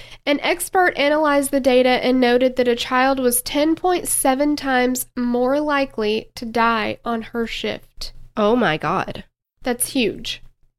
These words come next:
Speaker 1: On the three P M to eleven P M shift, there would be children who would have sudden seizures and cardiac arrest, and Jones was always nearby. Almost every code blue was on the three P M to eleven P M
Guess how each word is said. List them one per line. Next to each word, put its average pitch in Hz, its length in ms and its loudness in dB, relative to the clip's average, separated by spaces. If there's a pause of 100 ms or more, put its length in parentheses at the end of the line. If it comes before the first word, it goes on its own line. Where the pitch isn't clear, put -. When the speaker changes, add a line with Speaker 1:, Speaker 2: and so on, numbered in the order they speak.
Speaker 1:
On 294 160 4
the 277 80 2
three 339 360 2
P 370 180 2
M 320 140 2
to 302 120 -2
eleven 269 420 0
P 269 160 -2
M 254 140 2
shift, 214 440 -4
there 240 140 2
would 233 140 2
be 240 100 -4
children 247 440 -2
who 240 120 -2
would 233 100 0
have 220 160 -4
sudden 240 360 -2
seizures 254 680 -4
and 233 160 -4
cardiac 226 500 -2
arrest, 247 480 -2
and 247 160 -2
Jones 240 320 -2
was 247 200 -6 (100)
always 240 880 0 (120)
nearby. 226 1000 -4 (340)
Almost 262 460 2
every 302 400 2
code 262 340 -2
blue 220 400 4
was 233 220 -2
on 220 180 -2
the 220 80 -2
three 220 220 -4
P 226 160 -4
M 214 140 -2
to - 140 -6
eleven 214 400 -4
P 220 200 -6
M 220 240 -4